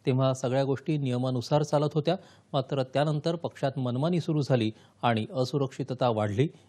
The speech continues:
याकडे त्यांनी लक्ष वेधलं. "बाळासाहेबांचे विचार हीच आमची संपत्ती आहे, आम्हाला त्यांच्या अन्य संपत्तीची लालसा नाही,"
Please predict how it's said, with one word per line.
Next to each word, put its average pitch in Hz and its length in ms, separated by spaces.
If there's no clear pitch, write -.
याकडे 131 320
त्यांनी 127 300
लक्ष - 240
वेधलं. 104 420
"बाळासाहेबांचे 127 760
विचार 135 480
हीच 139 180
आमची 123 260
संपत्ती 131 540
आहे, 139 220
आम्हाला 123 380
त्यांच्या 139 420
अन्य 143 280
संपत्तीची 131 760
लालसा 113 420
नाही," 110 360